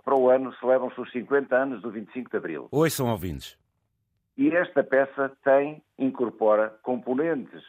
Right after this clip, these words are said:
Speaker 1: peças de viaturas que fizeram o vinte e cinco de Abril. E eu fiquei maravilhado. E, e digo,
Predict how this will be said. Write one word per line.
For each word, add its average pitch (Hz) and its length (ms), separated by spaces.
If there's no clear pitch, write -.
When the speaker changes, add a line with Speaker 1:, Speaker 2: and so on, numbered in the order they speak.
Speaker 1:
peças 135 460
de 90 600
viaturas 127 640
que - 100
fizeram 147 380
o 139 40
vinte 143 180
e - 20
cinco 143 180
de 170 60
Abril. 143 340
E 127 80
eu 127 80
fiquei 110 320
maravilhado. 85 560
E, 139 320
e - 20
digo, 113 280